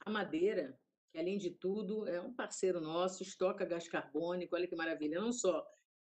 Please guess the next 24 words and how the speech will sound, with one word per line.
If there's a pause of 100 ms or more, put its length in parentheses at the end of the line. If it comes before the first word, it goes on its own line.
(160)
em
grandes
casos,
não
produz
C
O
dois,
mas
ainda
estoca
pra
gente, (560)
né? (100)
Também
já
estão
sendo
usados (200)
um
revestimento
no
concreto
feito